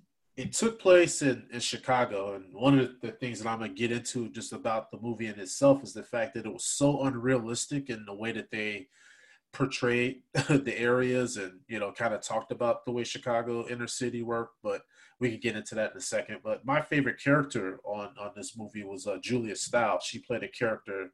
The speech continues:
Sarah. So the, the, the premise with Sarah was, uh, she was a, a ballet dancer,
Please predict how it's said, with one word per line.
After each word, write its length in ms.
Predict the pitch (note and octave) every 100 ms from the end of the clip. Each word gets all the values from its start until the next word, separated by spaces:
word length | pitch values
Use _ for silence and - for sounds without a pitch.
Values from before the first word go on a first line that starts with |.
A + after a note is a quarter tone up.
| _
Sarah. 480 | - - B2 F#2+ - - _ _ _ _ _ - -
So 280 | - A#2+ G#2+
the, 120 | A#2+
the, 220 | C#3+ D3+ -
the 60 | C#3
premise 420 | - F3+ D#3 C#3
with 100 | C3
Sarah 400 | - D3 C#3 B2
was, 460 | A2+ A2+ A2 - - _ - - - _ - -
uh, 220 | G#2+ G2
she 260 | - - C#3
was 200 | B2 G#2+
a, 320 | G#2 G2 F#2+
a 80 | -
ballet 380 | - B2 A#2+ B2
dancer, 520 | C3 C3 C3+ C#3 B2+